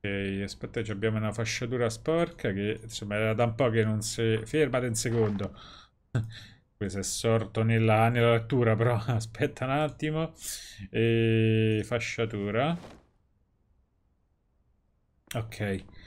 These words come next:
qui già che ci siamo la puliamo. E vediamo pure già che ci siamo. Dai, allora quanto manca ancora con sto libro?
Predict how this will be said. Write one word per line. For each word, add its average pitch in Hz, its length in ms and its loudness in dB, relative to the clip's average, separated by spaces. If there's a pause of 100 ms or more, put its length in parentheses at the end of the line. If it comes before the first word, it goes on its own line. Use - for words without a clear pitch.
(440)
qui 113 160 -2
già 104 140 -2
che 101 120 -4
ci 113 120 -6
siamo 107 300 -2
la 104 140 0
puliamo. 110 680 -2 (4000)
E 113 160 -8 (480)
vediamo 107 380 0
pure 101 280 -4
già 98 140 -4
che 101 100 -2
ci - 160 -8
siamo. 98 280 -6 (920)
Dai, 123 400 2
allora 120 300 0
quanto 139 360 0
manca 127 360 2
ancora 113 280 0
con 107 140 0
sto 117 220 0
libro? 104 640 0